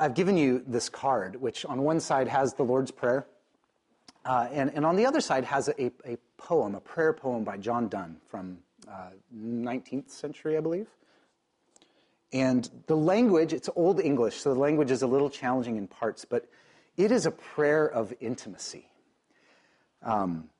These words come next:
the last line, uh, is, is language of, of almost sexual in-, intimacy. I mean, it's, this is the kind of closeness that, uh, that is, that is possible with God, that this prayer, uh, I think,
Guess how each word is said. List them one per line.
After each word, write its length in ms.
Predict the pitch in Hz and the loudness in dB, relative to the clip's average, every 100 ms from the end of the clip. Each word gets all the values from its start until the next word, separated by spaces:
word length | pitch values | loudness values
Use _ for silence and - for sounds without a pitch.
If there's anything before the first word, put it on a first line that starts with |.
| _ _ _ _ _ _ 120 | _ _ _ _ _ _ -2
the 120 | 131 | 0
last 400 | 123 139 160 - | 2 2 0 0
line, 400 | 139 107 98 98 - | 0 0 -2 -4 -6
uh, 240 | 104 95 - _ - | -6 -6 -10 _ -4
is, 260 | 117 - - | -4 -4 -6
is 220 | 117 101 | -8 -6
language 500 | 107 131 143 127 98 | -2 0 2 2 0
of, 280 | 101 95 - - | -6 -8 -14 -12
of 360 | 101 87 - - _ _ _ - | -12 -12 -18 -20 _ _ _ -8
almost 300 | 135 107 - _ | -6 -6 -12 _
sexual 480 | - - 160 - 120 | -12 -8 -4 0 0
in-, 200 | 90 87 - | -2 -12 -14
intimacy. 480 | 110 101 95 - 85 85 | -10 -10 -12 -16 -14 -4
I 40 | |
mean, 140 | 131 | 0
it's, 200 | 180 - - | 0 -2 -4
this 280 | 131 165 | -2 0
is 140 | 170 117 | 0 0
the 120 | - | -4
kind 680 | - - 160 165 175 175 147 | -8 -12 -6 -4 0 0 -2
of 300 | - 120 101 | -4 -4 -4
closeness 1080 | - - - 160 175 - - 98 - - - _ _ _ _ _ _ _ _ _ _ _ _ _ _ _ _ - | -12 -12 -2 2 2 -2 -10 -12 -16 -20 -20 _ _ _ _ _ _ _ _ _ _ _ _ _ _ _ _ -6
that, 320 | 120 104 - - | -2 -2 -6 -14
uh, 320 | 104 95 92 - _ _ _ - 120 | -12 -12 -12 -16 _ _ _ -20 -14
that 140 | 123 | -10
is, 120 | 107 - | -10 -12
that 160 | 110 | -12
is 100 | 104 | -12
possible 580 | - - 202 254 139 95 | -16 -12 -8 -6 -6 -6
with 140 | 90 - | -8 -10
God, 200 | 101 92 | -12 -12
that 100 | - | -12
this 140 | 120 | -12
prayer, 680 | - - 180 175 170 160 - | -12 -4 0 2 4 2 -2
uh, 160 | - 117 | -8 -8
I 20 | |
think, 320 | - 151 - | -6 -8 -8